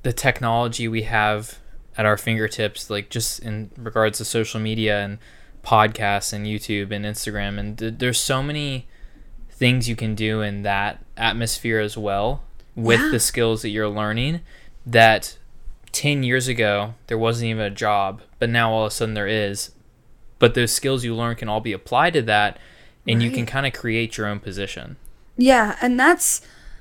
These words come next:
Speaker 2: why, I, I mean, I feel so lucky to be living in this age now. I
Speaker 1: Yeah.
Speaker 2: think, like, we're, I mean, you kind of do it too with the content creating and photography
Speaker 1: Right.
Speaker 2: and then this podcast.
Speaker 1: Yeah.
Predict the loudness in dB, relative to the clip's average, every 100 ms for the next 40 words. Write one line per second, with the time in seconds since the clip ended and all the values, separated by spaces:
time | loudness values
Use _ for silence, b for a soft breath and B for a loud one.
0 | b -14 8 10 12 10 8 2 4 6
1 | 6 4 -2 -18 -2 8 10 12 10 10
2 | 6 6 6 4 4 2 4 4 2 2
3 | 0 6 6 6 2 2 4 2 -2 -8
4 | -6 8 12 12 10 4 6 6 0 6
5 | 8 8 4 4 -2 -6 b b b 8
6 | 12 12 12 10 8 8 6 4 2 6
7 | 6 4 0 -14 -20 -14 -14 -14 4 4
8 | 4 4 8 8 6 0 4 6 8 4
9 | 0 4 6 6 4 0 2 4 6 6
10 | 4 2 0 -4 B B 0 2 6 10
11 | 10 10 6 6 0 4 8 8